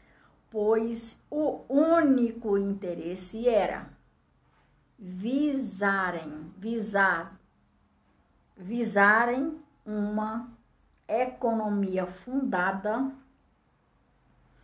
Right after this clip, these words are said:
baseada na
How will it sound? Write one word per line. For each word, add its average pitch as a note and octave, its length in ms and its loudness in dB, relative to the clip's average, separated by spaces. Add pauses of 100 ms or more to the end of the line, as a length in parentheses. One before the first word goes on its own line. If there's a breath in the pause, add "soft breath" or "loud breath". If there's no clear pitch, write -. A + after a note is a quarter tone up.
(480 soft breath)
baseada A3 1400 4 (220)
na G3 640 -2